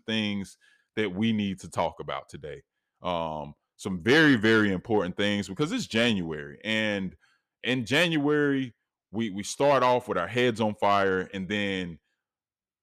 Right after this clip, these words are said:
some of us, the fire goes out and we never light it back up. I wanna talk about how we can get to the point where if the fire does go out, how do we set it ablaze again? And how do we push through the tough times that are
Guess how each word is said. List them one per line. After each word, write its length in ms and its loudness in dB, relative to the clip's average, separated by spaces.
some 360 0
of 160 0
us, 280 4
the 100 -8
fire 360 2
goes 300 -4
out 300 4
and 120 -4
we 100 -4
never 260 -6
light 240 -6
it 80 -16
back 260 -10
up. 240 -12
I 60 -2
wanna 180 0
talk 240 0
about 220 2
how 180 4
we 240 2
can 240 -4
get 200 -2
to 100 -6
the 60 -4
point 300 -6
where 140 -2
if 100 -4
the 100 -8
fire 360 2
does 400 2
go 260 2
out, 260 0
how 340 4
do 80 2
we 160 0
set 260 0
it 80 -4
ablaze 460 -4
again? 560 -10
And 140 -6
how 220 6
do 60 4
we 120 2
push 380 -2
through 380 -2
the 60 -4
tough 320 0
times 460 0
that 100 -2
are 320 -2